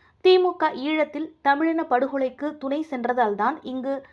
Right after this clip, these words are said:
தமிழ் தேசிய அரசியல் வளர்ந்து வருகின்றது என்பதை உணராமல்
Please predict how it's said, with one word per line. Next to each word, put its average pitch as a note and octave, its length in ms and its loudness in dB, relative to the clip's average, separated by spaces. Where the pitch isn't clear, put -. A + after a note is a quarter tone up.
தமிழ் D4+ 360 2
தேசிய C#4+ 420 -2
அரசியல் A#3+ 380 -2
வளர்ந்து A#3 360 -2
வருகின்றது G#3 600 -6
என்பதை G#3 340 -4
உணராமல் A3+ 600 0